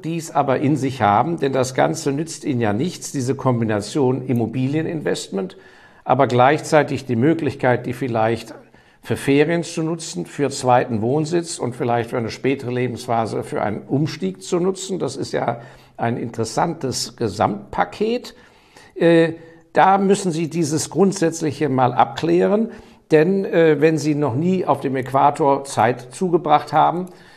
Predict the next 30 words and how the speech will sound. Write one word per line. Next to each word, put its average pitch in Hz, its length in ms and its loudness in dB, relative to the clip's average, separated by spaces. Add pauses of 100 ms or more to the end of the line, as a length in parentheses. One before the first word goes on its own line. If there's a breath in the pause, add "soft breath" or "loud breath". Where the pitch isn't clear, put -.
(180 loud breath)
äh, 147 320 2
wie 139 100 0
ich 135 260 -4
in 123 140 -4
Singapur 127 640 2
fünf 123 220 -4
Jahre 110 300 0
lang, 127 340 0 (520 loud breath)
wo 139 160 2
Sie 143 240 -2
eben 139 280 0
an 127 200 -4
keinem 165 420 2
Tag 135 400 4
des 131 180 -6
Jahres 123 520 -2
ein 117 160 -4
Fenster 156 440 -2
öffnen 104 360 -6
können, 147 440 -6
weil 123 380 -2
wie 165 180 -4
durch 139 280 -2
eine 120 200 -2
Waschküche - 680 0 (380 loud breath)
eine 131 200 -2
solche 139 380 2
Luftfeuchtigkeit 107 960 -2
reinströmt 120 760 -4
und 120 300 -8